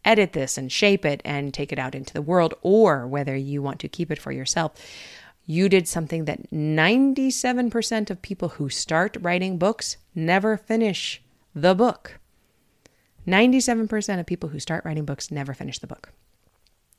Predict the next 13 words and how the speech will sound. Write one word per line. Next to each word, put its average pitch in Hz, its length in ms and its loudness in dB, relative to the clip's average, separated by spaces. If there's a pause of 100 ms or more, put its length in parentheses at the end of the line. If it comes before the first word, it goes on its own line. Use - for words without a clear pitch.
That 190 120 0
does 220 160 -2
not 415 140 0
include 233 300 0
listeners 175 360 -4
of 156 80 -8
this - 120 -10
podcast, - 400 -10
because - 260 -10
you 156 80 -8
guys - 220 -6
are 147 160 -8 (360)
weird 180 400 2